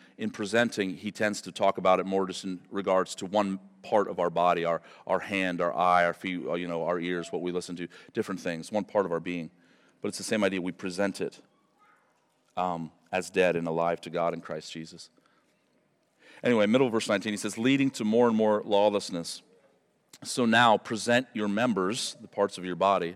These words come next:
"as slaves to righteous-, righteousness. Reckon this to be so. Though your hand wants to reach out and take, though your eye wants to look at something that it shouldn't,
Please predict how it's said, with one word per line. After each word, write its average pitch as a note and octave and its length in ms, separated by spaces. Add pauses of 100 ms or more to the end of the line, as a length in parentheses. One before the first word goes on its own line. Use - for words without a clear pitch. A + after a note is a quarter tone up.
(720)
"as G#2+ 180
slaves B2+ 680
to - 120
righteous-, A2+ 460 (160)
righteousness. A2 640
Reckon C3+ 480
this C#3 240
to C3+ 140
be B2 120
so. A2+ 320
Though A2 180
your C#3+ 180
hand C#3 500 (240)
wants A#2 220
to B2 100
reach A#2 240
out G#2 180
and G#2+ 140
take, G#2+ 300
though G#2+ 80
your A2 280
eye A#2 320
wants G2 300
to A2 100
look G#2+ 240
at G2 200
something G2 520
that F#2 140
it F#2 100
shouldn't, G#2+ 480